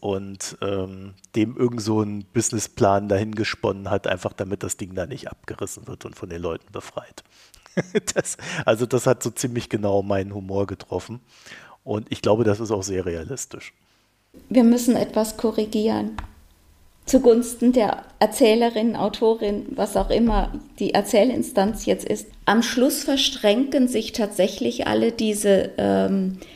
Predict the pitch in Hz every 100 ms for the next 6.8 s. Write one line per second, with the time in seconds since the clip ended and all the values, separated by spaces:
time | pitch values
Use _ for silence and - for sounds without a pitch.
0 | - - - 202 196 196 - 190 233 -
1 | - 226 214 214 196 196 196 - - 202
2 | 202 208 208 - - 185 214 247 - 320
3 | 285 226 254 - 233 247 262 - 240 240
4 | 247 247 - 202 190 190 - 214 202 -
5 | 202 196 208 247 - - - - 202 202
6 | 196 202 226 - - 190 185 -